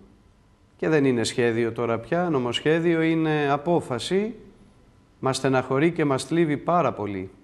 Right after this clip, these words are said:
Όχι μόνο σαν Εκκλησία, και σαν Έλληνες πολίτες, και σαν ανθρώπους της καθημερινότητος. Τα παιδιά μας πρέ-, πρέπει να τα προστατεύουμε και όχι να τα ρίχνουμε σε τέτοιους κινδύνους.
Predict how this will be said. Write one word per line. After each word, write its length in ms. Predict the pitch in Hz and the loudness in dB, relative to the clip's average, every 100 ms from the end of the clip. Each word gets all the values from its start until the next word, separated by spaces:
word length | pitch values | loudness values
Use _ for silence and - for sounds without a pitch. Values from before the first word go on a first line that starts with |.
| - _ - _ - | -20 _ -20 _ -6
Όχι 220 | 170 220 | -2 2
μόνο 220 | 214 180 | 2 2
σαν 220 | 147 127 | 2 0
Εκκλησία, 680 | 117 113 104 - 107 107 135 - - - - - | -2 -4 -4 -2 -2 -2 -6 -14 -20 -20 -20 -6
και 100 | 117 | -4
σαν 280 | - 131 139 | 0 2 4
Έλληνες 440 | 160 165 170 160 | 4 2 0 -2
πολίτες, 800 | - 135 135 143 147 151 147 - - - _ - _ | -4 -2 0 -2 0 -2 -2 -12 -20 -20 _ -20 _
και 120 | - 123 | -6 0
σαν 340 | 160 160 156 | 2 0 0
ανθρώπους 720 | 123 127 - 151 165 165 170 | -2 -2 0 0 0 -2 -4
της 140 | 156 - | -4 -4
καθημερινότητος. 1300 | 143 147 139 139 143 147 - 101 95 95 - - - - - - _ - - | -2 0 2 2 2 0 -2 -8 -8 -8 -12 -14 -20 -20 -20 -20 _ -8 -2
Τα 80 | 120 | 0
παιδιά 300 | 127 143 165 | 2 2 2
μας 180 | 160 | 0
πρέ-, 200 | 156 160 | 0 -2
πρέπει 640 | 156 - 160 165 160 151 - | -2 0 0 2 0 -2 -2
να 180 | 131 131 | -2 0
τα 100 | 127 | -2
προστατεύουμε 960 | 123 123 - 117 180 185 120 101 92 - - - _ _ _ | -4 -6 -4 -2 2 2 0 -4 -8 -12 -20 -20 _ _ _
και 120 | - | 0
όχι 180 | 147 185 | 2 2
να 120 | 175 | 2
τα 120 | 147 | 2
ρίχνουμε 340 | 139 131 123 120 | 2 2 0 -4
σε 160 | 117 | -6
τέτοιους 380 | 113 120 113 107 | -6 -6 -6 -6
κινδύνους. 760 | 120 110 104 107 95 90 - | -2 -2 0 0 -2 -6 -14